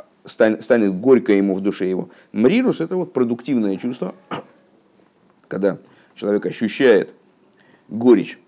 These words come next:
с настоящего момента, ситуации, в которую он попал, и это, наоборот, толкает его на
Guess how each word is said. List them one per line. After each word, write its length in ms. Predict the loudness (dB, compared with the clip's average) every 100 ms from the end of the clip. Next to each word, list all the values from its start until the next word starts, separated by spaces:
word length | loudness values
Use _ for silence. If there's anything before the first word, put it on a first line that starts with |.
| _ _ _ _ _ _ _ _ _ _ _ _ _ _ _ _
с 160 | -20 -16
настоящего 720 | -8 -6 2 6 6 4 0
момента, 540 | 0 0 -2 -2 -6 -8 _ _
ситуации, 420 | -14 -2 -2 -2
в 40 | -4
которую 320 | -6 -4 -6
он 60 | -6
попал, 440 | -6 -4 -4 -4
и 300 | -6 -4 -2
это, 220 | 0 0
наоборот, 460 | 0 0 0 0 0
толкает 500 | 0 2 2 2 0
его 180 | -2 -2
на 500 | -4 -6 -6 -8